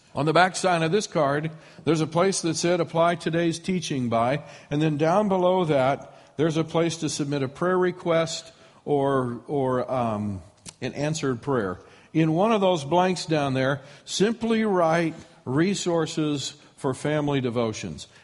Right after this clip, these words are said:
and we'll get you pointed in the right direction, because one of the greatest things you can do with your family meal is to combine it with family devotions.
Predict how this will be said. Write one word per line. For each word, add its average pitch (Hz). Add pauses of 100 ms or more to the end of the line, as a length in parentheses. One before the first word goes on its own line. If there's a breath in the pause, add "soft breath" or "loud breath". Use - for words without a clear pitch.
and 131
we'll 139
get 143
you 151
pointed 139
in 123
the 120
right 120
direction, 107
because 120 (260 loud breath)
one 135
of 131
the 123
greatest 147
things 160
you 143
can 139
do 123
with 117
your 120
family 123
meal 113 (800 soft breath)
is 110
to 117
combine 113
it -
with 120
family 110
devotions. -